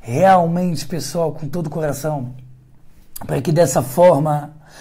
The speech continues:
a gente ajude aos outros a, a, dessa, a, a, a enaltecer o nome de Hashem. Imagina, você convenceu e ajudou uma, um homem a colocar,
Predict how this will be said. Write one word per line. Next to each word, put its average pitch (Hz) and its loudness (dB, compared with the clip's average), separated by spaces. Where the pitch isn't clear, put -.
a 180 4
gente 196 2
ajude 175 4
aos 165 2
outros 156 -2
a, 160 2
a, - 6
dessa, 156 -2
a, 151 2
a, 143 2
a 139 2
enaltecer 156 -4
o 180 -2
nome 156 -4
de 127 -6
Hashem. 104 -6
Imagina, 196 2
você 202 4
convenceu 214 4
e 208 6
ajudou 170 2
uma, 190 4
um 160 -2
homem 190 2
a 165 -2
colocar, 175 0